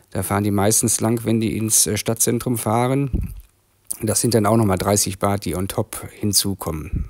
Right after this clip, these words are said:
Ja, dann wärt ihr also mit dem, äh, mit der Flughafengebühr bei fünfzig Baht, mit den Koffern bei jeweils zwanzig Baht pro Koffer bei neunzig Baht plus dreißig Baht für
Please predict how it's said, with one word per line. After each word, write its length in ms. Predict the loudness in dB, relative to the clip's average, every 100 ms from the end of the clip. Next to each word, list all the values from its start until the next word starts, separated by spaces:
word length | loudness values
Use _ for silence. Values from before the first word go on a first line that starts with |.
| -6
Ja, 120 | -4
dann 160 | -2
wärt 180 | 0 0
ihr 80 | 0
also 360 | 0 2 2 0 -4 -18 -18 -20 -6
mit 120 | -2 2
dem, 580 | 2 2 2 2 2 0
äh, 120 | -2
mit 120 | -2
der 380 | 2 4 4 2 -2 -16 _ _ -8
Flughafengebühr 880 | -2 0 4 4 4 0 2 4 4
bei 140 | 2
fünfzig 500 | 2 0 0 -2 -2
Baht, 460 | 0 2 2 0 -6
mit 160 | -4
den 100 | -4
Koffern 460 | -2 0 4 4 2 -2 -16 -20 -20 -20 -20 -18
bei 760 | -2 2 4 4 4 2 2 0
jeweils 760 | 0 2 4 4 4 4 0 -4 -14
zwanzig 560 | -4 0 2 2 2 2
Baht 240 | 2 2
pro 140 | 2 -2
Koffer 280 | 0 0 0
bei 100 | 2
neunzig 440 | 4 2 2 0
Baht 260 | 0 0 0
plus 300 | 0 0 2
dreißig 540 | 0 2 2 0 -4
Baht 400 | 0 2 2 0
für 600 | -4 -4 0 4 6 4